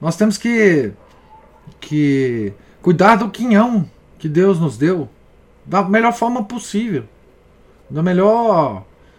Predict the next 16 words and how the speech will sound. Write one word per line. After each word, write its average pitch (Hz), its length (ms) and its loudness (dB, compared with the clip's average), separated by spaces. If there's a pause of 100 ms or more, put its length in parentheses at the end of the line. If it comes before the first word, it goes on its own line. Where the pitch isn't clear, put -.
(200)
quer 151 80 -4
dizer, 139 460 0 (440)
então, 143 400 -2 (360)
se - 160 -4
nós 202 200 4
temos 208 320 2
o, 156 300 0
o 127 60 0
se-, 208 280 -2
o, 165 80 0
se, 151 260 -6
se - 120 -4
o, 147 160 2
se - 180 -8
o 113 320 -2
servo 160 560 -2